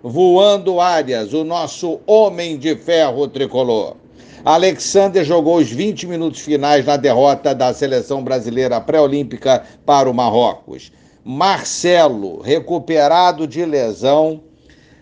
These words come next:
na coxa, na esquerda, treinou ontem, deu show, inclusive com um golaço de meia bicicleta.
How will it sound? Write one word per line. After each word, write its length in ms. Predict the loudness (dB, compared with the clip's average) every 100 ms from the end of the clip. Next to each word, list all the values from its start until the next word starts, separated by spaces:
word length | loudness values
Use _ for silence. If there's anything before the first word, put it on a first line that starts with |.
| -6
na 180 | -2 -2
coxa, 580 | 0 4 4 4 0 -2
na 160 | -2
esquerda, 840 | -8 -10 -6 -4 -2 -2 -2 -4 -8 -2
treinou 600 | 2 2 4 4 4 4
ontem, 560 | 4 2 0 -4 -6
deu 360 | -2 0 0 -2
show, 580 | -4 0 2 4 0 -4
inclusive 640 | -6 0 0 2 0 0
com 220 | -2 -6
um 20 | 0
golaço 760 | 2 2 2 0 -2 -4 -6
de 160 | -4 -2
meia 240 | 0 0
bicicleta. 800 | -2 -10 -6 0 0 0 -6